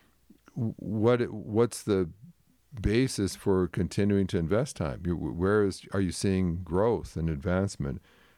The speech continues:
And if you're not, um, then maybe it's not so bad to say, "I've got to cut back at this point." Um, and maybe a third thing is just perhaps it's not either me or it's not now.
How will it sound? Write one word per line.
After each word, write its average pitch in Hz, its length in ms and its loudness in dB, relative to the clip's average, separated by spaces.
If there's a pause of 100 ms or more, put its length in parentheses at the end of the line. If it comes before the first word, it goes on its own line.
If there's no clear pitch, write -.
(140)
And 107 80 2
if 110 140 -2
you're 110 80 0
not, 127 520 0 (540)
um, 101 600 0
then 104 400 0
maybe 127 320 0
it's 147 160 -2
not 131 200 0
so 120 160 0
bad 101 440 0 (140)
to 76 200 -2
say, 78 440 -4
"I've 85 180 -8
got 87 220 -2
to - 80 -16
cut - 260 -4
back 82 340 -4
at 80 80 -6
this - 180 -6
point." 76 380 -6 (720)
Um, 82 460 -2 (100)
and 117 280 2
maybe 151 640 0 (400)
a - 120 -2
third 185 300 2
thing 107 220 2
is 101 80 0
just 127 200 -2
perhaps 127 440 0
it's 117 160 -6
not 120 320 2
either 107 240 2
me 147 480 2
or 101 400 2
it's 101 200 -8
not 110 240 0
now. 92 360 -2